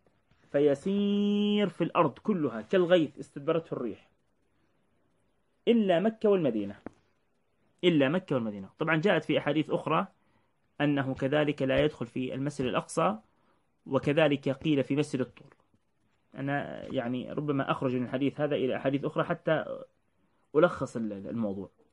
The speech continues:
هنا قال: "إلا مكة والمدينة"، فيمنع منهما، ومدته أربع-، أربعون يومًا، يوم كسنة. تخيلوا من أربعين يوم يكون يوم مثل طول السنة،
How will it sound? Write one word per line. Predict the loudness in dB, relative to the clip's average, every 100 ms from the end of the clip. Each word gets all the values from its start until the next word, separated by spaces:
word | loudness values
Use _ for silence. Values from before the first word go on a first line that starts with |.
| _ _ _ _ _ _ -2
هنا | 2 2
قال: | 2 4 4 4
"إلا | 2 2
مكة | 0 -2 0
والمدينة"، | 0 0 0 2 0 -2 _ _ _ _ _
فيمنع | -4 2 4 4 2 -2 _ -4 0 0 0 0 0 -2 -2 -4
منهما، | 0 2 2 0 -2 -6
ومدته | 0 2 2 2 2 2
أربع-، | 2 2 0 0 -6
أربعون | -4 -2 -2 0
يومًا، | 0 -2 -6 -12 -16 _ -6
يوم | 0 2 2 0
كسنة. | -4 -4 -6 -8 _ _ _ _ _ _ _ _ _ _ _ _ _ _ _ _ _ _ _ _ _ _ -4
تخيلوا | 0 2 0
من |
أربعين | -2 -2 0 0
يوم | -2 -2
يكون | -2 -2 -2
يوم | 0 2 2 0 -4 -10
مثل | -8 -4 -6
طول | -4 -2 -2
السنة، | -4 -12